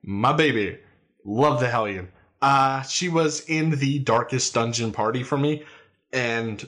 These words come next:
if you have her set up just right, her being able to smack the ever-loving hell out of that fourth rank, and then you do Breakthrough, and then you do the move that makes her fall back. I mean, she's a great first rank. The only problem is she's really squishy, so you do have to protect her,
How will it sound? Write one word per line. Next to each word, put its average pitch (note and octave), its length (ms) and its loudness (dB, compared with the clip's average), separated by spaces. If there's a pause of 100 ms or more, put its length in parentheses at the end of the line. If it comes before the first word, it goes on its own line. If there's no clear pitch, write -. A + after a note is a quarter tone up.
(140)
if C3+ 260 0
you F3 120 2
have E3 180 2
her D#3+ 120 0
set D3+ 260 0
up D3 140 -2
just D3+ 280 -2
right, C#3 240 2
her D3 180 2
being D3+ 220 2
able C#3 220 0
to A#2 180 -4
smack C#3 680 -2
the A#2 200 0
ever-loving B2 480 0
hell A#2+ 280 0
out G#2 100 0
of - 20 -8
that F#2+ 160 0
fourth A2+ 340 0
rank, A#2 440 0 (520)
and B2+ 220 2
then C#3 200 2
you C3 140 2
do A#2+ 240 0
Breakthrough, E3+ 800 2 (280)
and C3+ 200 2
then A#2+ 120 0
you A#2 80 -2
do B2 140 0
the A#2+ 80 0
move A#2+ 160 2
that A#2 100 0
makes A2+ 140 -2
her A2+ 80 -4
fall G#2+ 240 -2
back. C3+ 420 0 (240)
I C#3+ 60 -4
mean, C3+ 160 2
she's D3 240 0
a C3+ 80 2
great C3+ 480 0
first - 720 -2
rank. A#2+ 520 -4 (340)
The F#3 80 4
only G#3 120 4
problem E3+ 220 4
is C3+ 120 0
she's C3+ 180 0
really D#3+ 480 2
squishy, D3 600 0
so - 140 -2
you B2 120 2
do D3 120 4
have C3 160 4
to B2+ 80 -8
protect C3 400 -2
her, F3 240 -2